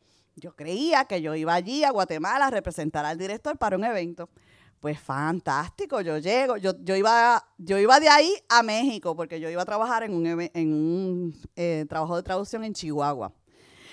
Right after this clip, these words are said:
Pues yo salgo, como decir, un viernes, yo iba a estar solamente sábado y domingo, y después me iba y viajaba a México.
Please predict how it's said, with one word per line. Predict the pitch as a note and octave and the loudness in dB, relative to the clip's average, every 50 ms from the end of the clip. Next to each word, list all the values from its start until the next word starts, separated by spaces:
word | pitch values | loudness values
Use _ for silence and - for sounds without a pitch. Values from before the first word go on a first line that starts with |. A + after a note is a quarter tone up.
| - - - | -20 -4 0
Pues | - A3+ G#3 G#3 F#3+ | 0 0 0 -2 -2
yo | G3 G#3 G#3+ A3 A#3+ C#4+ F4+ E4+ - | 2 4 6 8 6 6 4 0 -8
salgo, | - - A3 F3 F3+ F#3+ G3+ G#3 G#3+ A3 G#3 | -2 2 2 2 2 2 0 0 0 0 0
como | G3+ G3+ G3+ G3 | -2 -2 0 0
decir, | F#3+ F#3+ F#3 - G#3+ G#3 A3 | 0 0 -2 -2 -4 -2 -2
un | B3 A#3+ | -2 -2
viernes, | C4+ D4 D4+ D#4+ D#4+ C#4 B3 B3 D4 C#4+ - - - _ _ _ _ _ _ | 4 4 6 6 6 6 4 2 0 -2 -4 -14 -20 _ _ _ _ _ _
yo | E3 E3 | -8 -6
iba | E3+ E3+ F#3 | -2 -2 -2
a | |
estar | - - G3 G#3 | -2 0 -2 -2
solamente | - A3+ G#3+ G#3 G#3 G3+ G#3 G3+ - G3+ F#3+ F#3+ | 0 0 0 0 0 -2 -6 -6 -6 -6 -6 -6
sábado | - - G3+ F#3 F#3+ G3 F#3+ F#3+ F#3+ G3 F#3+ F#3 F3+ - - _ _ _ _ _ - - _ _ _ _ | -2 2 2 4 6 6 4 4 4 2 0 0 -2 -4 -16 _ _ _ _ _ -20 -20 _ _ _ _
y | G#3 G#3 G3 G3 G3+ G3+ G3 G3 G3 F#3+ F#3+ F#3+ G3 G3 | -4 -2 -2 -2 -2 -2 -2 -2 -2 -2 -2 -2 0 2
domingo, | A3 A#3 C4+ D#4+ F4+ E4 D4 C4+ B3+ | 2 2 4 4 4 4 4 4 4
y | A#3 A3+ G#3+ G3+ G3 F#3+ | 2 2 -2 -6 -6 -6
después | F#3 F#3 F#3+ - A3 G#3+ | -4 -6 -6 -4 -4 -6
me | A3+ C4 C#4 | -4 -4 -2
iba | D4 D#4 D#4 C4 A3 G#3+ G#3+ A3+ - - _ _ | 0 0 2 4 4 4 4 0 -8 -18 _ _
y | - F#3+ F3+ E3+ F3 | -12 -10 -10 -10 -6
viajaba | E3 F3 F3 F3 F3 G3 F#3 F#3 G3+ G3+ | -4 -2 0 0 0 2 2 2 2 2
a | F3+ | 2
México. | D#3 C#3+ D#3 D#3+ C#3 - C3+ A#2+ | -2 -6 -8 -10 -12 -12 -12 -16